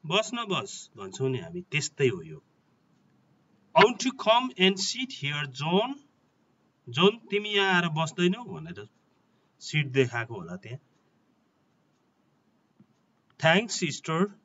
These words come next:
धन्यवाद sister भनेको के को लागि? आएर बस्दा भनिन् त्यसको लागि। "Won't you come and sit here, John?"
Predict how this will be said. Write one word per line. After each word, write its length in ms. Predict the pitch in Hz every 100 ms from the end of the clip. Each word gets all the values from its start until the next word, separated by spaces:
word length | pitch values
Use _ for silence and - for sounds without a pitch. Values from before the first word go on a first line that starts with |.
| _ _ _ _ _ _ _ _ _ _ _ _ _ 113
धन्यवाद 380 | 120 143 175
sister 420 | 175 135 123 135 135
भनेको 380 | 85 90 120
के 180 | 131 220
को 120 | - 151
लागि? 360 | 82 76 78 _ _ _ _ _ _ - _
आएर 240 | 135 156 165
बस्दा 440 | 139 156 156 165
भनिन् 400 | 123 90 107 156 - _
त्यसको 300 | - 131 -
लागि। 300 | 98 87 - _ _ _ _ _ _ _ _ _ -
"Won't 240 | 143 156
you 100 | - -
come 360 | 175 175 170 147
and 180 | 139 135
sit 320 | - 220 202
here, 280 | 139 127 117
John?" 500 | 131 156 214 220